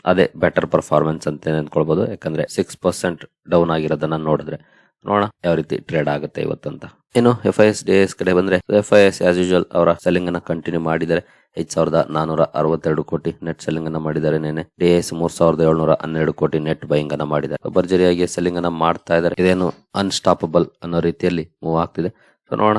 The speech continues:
ಎಲ್ಲಿವರೆಗೂ ಮಾಡ್ತಾರೆ ಇವರು ಅಂತ. ಇನ್ನು ಇಂಡಿವಿಜುವಲ್ ಸ್ಟಾಕ್ ಗಳ ಕಡೆ ಬಂದ್ರೆ ಅದಾನಿ ವಿಲ್ಮಾರ್ ಲಿಮಿಟೆಡ್ ಇವತ್ತು ಸುದ್ದಿಯಲ್ಲಿರುತ್ತೆ. ಕಾರಣ ಕಂಪನಿ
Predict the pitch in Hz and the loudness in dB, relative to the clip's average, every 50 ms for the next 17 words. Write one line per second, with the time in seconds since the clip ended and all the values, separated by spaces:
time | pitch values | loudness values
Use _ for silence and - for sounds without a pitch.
0 | 107 - - 92 87 90 87 85 85 82 80 85 - - - 76 78 78 76 73 | -2 -4 -6 -2 0 2 2 2 2 2 0 -4 -4 -6 -6 -4 -4 -4 -4 -4
1 | - 78 78 78 76 76 78 76 76 73 - 90 - _ _ _ _ 151 143 135 | -4 -2 0 0 0 -2 -2 -4 -6 -8 -14 -18 -18 _ _ _ _ -4 0 0
2 | 123 117 113 117 113 107 107 104 104 - - 104 95 87 - 90 95 - - 87 | 2 4 4 4 4 4 4 2 0 0 -2 -4 -4 0 0 0 0 0 -2 -2
3 | 85 101 104 95 95 98 - _ - 92 80 85 95 95 101 101 101 95 87 87 | 0 0 -2 -2 -4 -4 -6 _ -8 -4 0 2 2 2 2 -2 -2 -2 -2 -4
4 | 92 92 95 92 90 - 82 80 85 85 - 87 82 82 82 82 - - - - | -4 -4 -4 -4 -4 -4 -6 -8 -8 -4 -4 -4 -2 0 -2 -2 -4 -6 -10 -12
5 | - - - - - 80 78 - - 92 95 - _ - - 87 87 85 85 - | -12 -8 -4 0 0 0 0 0 -4 -6 -8 -8 _ -8 -8 -6 -6 -6 -6 -4
6 | - 95 101 - 107 98 95 | -4 -4 -4 -4 -6 -6 -6